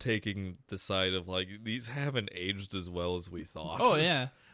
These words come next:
Speaker 2: No, like, I actually didn't see the original tol-, trilogy until, like, four years ago. So I don't have
Speaker 1: Mm-hmm.
Speaker 2: that nostalgic, like,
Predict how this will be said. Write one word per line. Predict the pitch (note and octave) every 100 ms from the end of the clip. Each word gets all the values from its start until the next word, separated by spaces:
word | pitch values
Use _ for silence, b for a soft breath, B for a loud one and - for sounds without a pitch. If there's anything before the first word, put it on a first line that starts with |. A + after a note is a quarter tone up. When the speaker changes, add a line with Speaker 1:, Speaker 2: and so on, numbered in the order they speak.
| b
Speaker 2:
No, | G3 A#3 D#3
like, | D3 C#3 -
I | C#3 F#3
actually | F#3+ G3
didn't | D3+ D3+ C#3
see | C#3+
the | C#3 C3+
original | C#3 C3+ C#3
tol-, | B2+ C3+ B2+ B2 -
trilogy | D#3+ - D3 C3 C3
until, | B2 C3+
like, | B2+ A2+
four | - C#3+ C3+
years | B2+ B2+ B2+
ago. | B2 A#2+ A2+ B2 - b b b
So | - C3+
I |
don't | D#3+ E3
have | C3
Speaker 1:
Mm-hmm. |
Speaker 2:
that | C#3 C3
nostalgic, | C#3+ C#3+ - - C#3+ C3+ C#3 C3 C#3 B2+ - - - -
like, | D3+ B2+